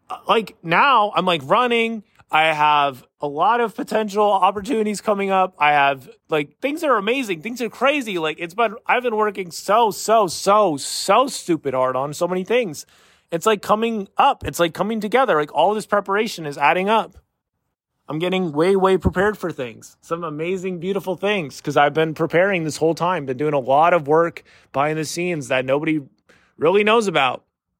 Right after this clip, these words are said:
except God. And that's beautiful. So, yeah. Yeah, I've seen that a lot,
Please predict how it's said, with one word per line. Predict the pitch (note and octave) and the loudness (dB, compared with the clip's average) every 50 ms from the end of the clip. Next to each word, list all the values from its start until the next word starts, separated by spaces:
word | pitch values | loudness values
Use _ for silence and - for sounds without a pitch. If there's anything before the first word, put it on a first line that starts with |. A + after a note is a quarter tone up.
| _ _ _ _ _ _ _ _ _ _ _ _ _ _ _ _ _ _ _ _ _ - | _ _ _ _ _ _ _ _ _ _ _ _ _ _ _ _ _ _ _ _ _ -14
except | B2 G#2+ - C3 B2+ A2+ | -12 -4 -2 -2 -2 0
God. | - D3 C#3+ D#3 D3+ C3 A2+ - - - _ _ _ _ _ _ _ _ _ _ _ _ _ _ _ _ _ _ _ _ _ _ _ _ _ _ _ _ _ _ _ | 0 2 4 4 4 2 0 -4 -10 -20 _ _ _ _ _ _ _ _ _ _ _ _ _ _ _ _ _ _ _ _ _ _ _ _ _ _ _ _ _ _ _
And | - A#2+ A#2 A#2 A#2+ | -8 -6 -6 -2 0
that's | B2 B2+ C3 A#2+ - - - | 0 0 0 0 -4 -10 -12
beautiful. | - - - C3 C#3+ F3 G#3+ - - B2 A2+ A2 A2 A#2 - - - _ _ _ _ _ _ _ _ _ _ _ _ _ _ _ _ _ _ _ _ _ _ _ _ _ _ _ _ _ _ _ _ _ _ _ _ _ _ _ _ _ _ _ _ _ _ | -12 -14 -4 0 2 2 2 0 -2 -4 -4 -4 -4 -10 -18 -20 -20 _ _ _ _ _ _ _ _ _ _ _ _ _ _ _ _ _ _ _ _ _ _ _ _ _ _ _ _ _ _ _ _ _ _ _ _ _ _ _ _ _ _ _ _ _ _
So, | - - B3 C4+ | 0 2 4 4
yeah. | C4+ C4 B3+ A#3+ A3+ G#3+ F3+ D#3+ D#3 D3 C#3+ D3 D3 - - _ _ _ _ _ _ _ _ _ _ _ _ _ _ _ _ _ _ _ - | 4 4 4 4 4 2 0 -4 -10 -12 -12 -14 -16 -18 -20 _ _ _ _ _ _ _ _ _ _ _ _ _ _ _ _ _ _ _ 0
Yeah, | - F#3 G#3 G#3 | 0 2 4 4
I've | F#3+ F3 C#3+ | 0 0 0
seen | - - G3 G3 | -4 -8 -8 -6
that | F3+ E3 D#3 D3 | -4 -2 -2 0
a | C#3+ | 0
lot, | C#3+ D3 D3 D3 D3 C#3+ - | 2 2 2 2 0 -2 -6